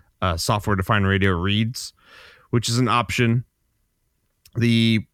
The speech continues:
thing with that is basically if I need to switch between just reading the, the antenna directly versus,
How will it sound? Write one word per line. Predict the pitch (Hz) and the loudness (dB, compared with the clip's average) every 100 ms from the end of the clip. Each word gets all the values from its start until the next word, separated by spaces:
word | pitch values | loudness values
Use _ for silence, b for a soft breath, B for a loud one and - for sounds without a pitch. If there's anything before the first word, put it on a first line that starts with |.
| - | -20
thing | - 156 151 147 | -2 2 4 4
with | 123 | 2
that | 123 131 | 2 2
is | 127 110 101 | 2 2 0
basically | 123 120 131 123 117 110 | 0 0 0 2 4 4
if | 107 123 | 2 2
I | 113 | 2
need | 104 117 104 | 2 2 0
to | |
switch | - - 120 - 135 | -2 -2 -2 -2 -2
between | 120 - 117 104 | -2 0 0 0
just | 98 113 | -2 -2
reading | 110 117 107 | 0 2 2
the, | 101 82 - _ _ | 2 -2 -8 _ _
the | 107 101 | -2 0
antenna | 98 117 110 | 0 0 -2
directly | 87 95 104 120 123 117 | -2 -2 -2 0 0 0
versus, | 101 101 95 - - | 0 -2 -2 -6 -10